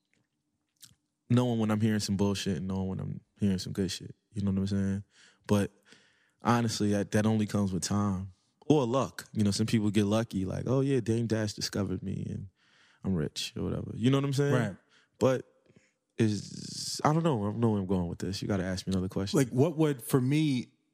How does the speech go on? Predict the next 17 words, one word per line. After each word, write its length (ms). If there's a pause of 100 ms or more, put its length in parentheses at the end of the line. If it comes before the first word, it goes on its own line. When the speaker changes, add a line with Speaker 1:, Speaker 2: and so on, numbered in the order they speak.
(360)
Speaker 2:
a, 140
a 60
term 240
like 140
a 60
manager, 540 (140)
Speaker 1:
Mm-hmm. 340 (100)
Speaker 2:
it's 120
one 140
of 40
those 140
terms 200
that 80
people 200
throw 200
out. 260 (180)
Speaker 1:
Mm-hmm. 260